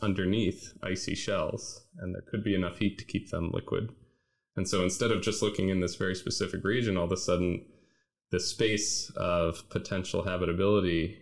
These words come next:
uh, really opened up. And it, and it changed how, how certainly nasa looked at exploration to, to address these issues. Now we can go to the moons of Jupiter and Saturn and potentially search for this. And it's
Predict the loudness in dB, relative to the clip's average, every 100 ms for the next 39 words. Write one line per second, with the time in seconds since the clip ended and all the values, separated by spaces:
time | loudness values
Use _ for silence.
0 | -8 -4 2 4 6 6 2 0 -4 -4
1 | -8 -18 -12 -4 -2 -2 0 -2 0 0
2 | 2 2 0 -4 0 2 2 0 -2 0
3 | 0 -2 -4 0 2 2 0 -2 -2 -2
4 | -6 -20 _ _ _ 2 2 2 2 2
5 | 0 -6 -8 -8 -2 0 0 -4 -8 -8
6 | -10 -6 -6 -6 -8 -6 -4 -2 -2 -2
7 | 0 0 0 -4 -2 0 2 2 2 0
8 | -6 -2 0 -2 -6 _ _ _ _ -4
9 | 0 2 2 2 4 4 2 2 0 0
10 | -6 -16 -18 _ -8 -6 -2 -2 0 0
11 | -2 0 0 -2 -4 -6 -8 -8 -4 -4
12 | -2 -4 -4 -2 0 0 -2 -2 -2 -4
13 | -4